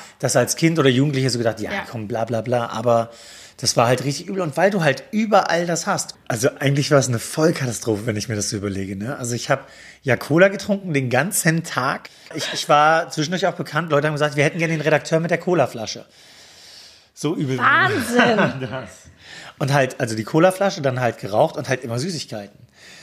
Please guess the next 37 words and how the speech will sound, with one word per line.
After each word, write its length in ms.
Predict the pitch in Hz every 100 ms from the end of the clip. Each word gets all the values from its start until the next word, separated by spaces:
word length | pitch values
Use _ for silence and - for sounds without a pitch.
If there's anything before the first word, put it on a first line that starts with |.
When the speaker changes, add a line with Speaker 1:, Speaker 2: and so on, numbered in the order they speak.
| -
Speaker 1:
Und, 300 | 156 151 147
äh, 100 | 190
musst 200 | 151 185
dir 100 | 202
vorstellen, 360 | - 226 233 196
bevor 180 | 160 185
ich 60 |
schlafen 220 | 175 170 190
gegangen 180 | 202
bin, 100 | 196
hab 60 | 170
ich 60 | 147
geguckt, 240 | 180 - -
ist 340 | 190 - -
in 80 | 147
greifbarer 480 | 147 175 180 151 143
Nähe 260 | 135 170
die 140 | 165 135
Cherry 380 | - 160 185
Coke 360 | - - 190 190 -
und 160 | 180
die 80 | 175
Packung 460 | 175 170 165 160 156 _ _ _ _ -
Knusperflocken. 640 | 147 139 131 110 98 - _ _ - -
Waren 340 | 110 123 120
sie. 160 | 110 101
Und 60 | 127
ich 100 | -
bin 80 |
dann 120 | 151 147
irgendwie 180 | 143
mitten 200 | 139 190
in 60 | 170
der 80 | 151
Nacht 260 | 151 -
wach 200 | 143 165
geworden 420 | - 175 202 226